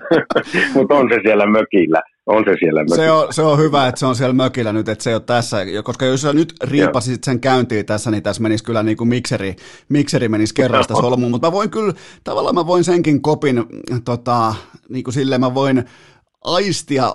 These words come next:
Speaker 2: osan siitä tunnelmasta, kun siellä nyt on kuitenkin hallitsevia mestareita niin sanotusti tupa täynnä. Sit siellä on,
Speaker 1: Kyllä.
Speaker 2: äh, siellä on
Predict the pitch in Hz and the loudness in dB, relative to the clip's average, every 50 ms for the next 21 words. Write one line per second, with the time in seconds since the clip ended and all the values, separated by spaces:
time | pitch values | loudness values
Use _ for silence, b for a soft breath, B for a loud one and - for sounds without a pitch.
0 | - - 170 175 165 - 165 147 127 117 - 131 120 117 120 120 117 - 143 143 | 0 0 2 2 2 2 2 2 2 0 0 -2 -2 -2 -4 -4 -2 0 0 2
1 | 135 131 127 120 113 110 110 - 120 117 - 117 117 160 180 180 170 160 160 156 | 2 2 2 0 0 0 -2 -2 -4 -8 -6 -4 -2 -2 0 0 0 0 0 -2
2 | - - 147 135 143 135 - 123 127 135 147 139 139 135 127 131 - 120 98 113 | -2 -2 -2 -2 -2 -4 -4 -4 -2 0 0 0 0 0 -2 -2 -4 -4 -4 -4
3 | 110 107 107 117 120 117 - 120 101 104 101 98 98 98 107 110 110 117 113 101 | -2 -2 0 0 -2 -2 -4 -4 -4 -4 -4 -4 -4 -2 0 0 0 0 -2 -4
4 | - 98 - 107 98 - - 127 123 - 104 87 - 82 90 98 120 135 147 147 | -6 -8 -8 -10 -8 -6 -4 -4 -2 -2 -4 -6 -4 -6 -4 -2 0 0 2 2
5 | 151 151 147 B B B B B B B 175 165 160 - - 165 156 143 139 139 | 2 0 -2 B B B B B B B -2 -2 -2 0 0 0 2 2 2 2
6 | 131 131 120 92 85 82 78 78 - 156 135 120 98 110 107 - 147 135 131 127 | 2 2 2 2 2 2 0 0 0 0 0 0 -2 -4 -4 -2 -2 0 0 2
7 | 127 127 127 120 | 0 0 -2 -2